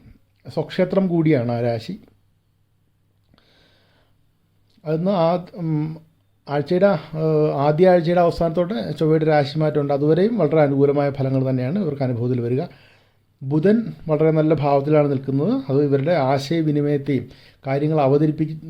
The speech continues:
തൊഴിൽ ചെയ്യുന്ന അവരെ സംബന്ധിച്ചിട്ട്, ഒരു പ്രസന്റേഷനിലൊക്കെ പങ്കെടുക്കുന്ന ആൾക്കാരെ, അത്തരം തരത്തിലുള്ള ജോലികൾ ചെയ്യുന്നവരെ സംബന്ധിച്ചിട്ട്, അല്ലെങ്കിൽ, ആ, സംസാരം, അവതരണം വളരെ, ആ, മീഡിയ മുതലായ മേഖലയിൽ പ്രവർത്തിക്കുന്നവർക്കൊക്കെ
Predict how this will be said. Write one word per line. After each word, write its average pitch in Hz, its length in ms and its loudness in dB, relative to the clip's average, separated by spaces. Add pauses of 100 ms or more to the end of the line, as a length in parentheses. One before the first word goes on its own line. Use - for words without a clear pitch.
(160)
തൊഴിൽ 151 260 2
ചെയ്യുന്ന 160 240 2
അവരെ 151 180 4
സംബന്ധിച്ചിട്ട്, 147 520 -4 (180)
ഒരു 143 140 0
പ്രസന്റേഷനിലൊക്കെ 147 840 -2
പങ്കെടുക്കുന്ന 143 340 -2
ആൾക്കാരെ, 143 380 -2 (380)
അത്തരം 160 260 -4
തരത്തിലുള്ള 156 380 0
ജോലികൾ 156 380 2
ചെയ്യുന്നവരെ 143 460 2
സംബന്ധിച്ചിട്ട്, 139 400 -4
അല്ലെങ്കിൽ, 143 340 -2 (520)
ആ, 139 180 -6
സംസാരം, 165 600 0 (420)
അവതരണം 151 460 0
വളരെ, 151 320 0 (280)
ആ, 143 160 -8 (160)
മീഡിയ 156 460 -2
മുതലായ 147 380 0
മേഖലയിൽ 143 480 -2
പ്രവർത്തിക്കുന്നവർക്കൊക്കെ 139 800 -4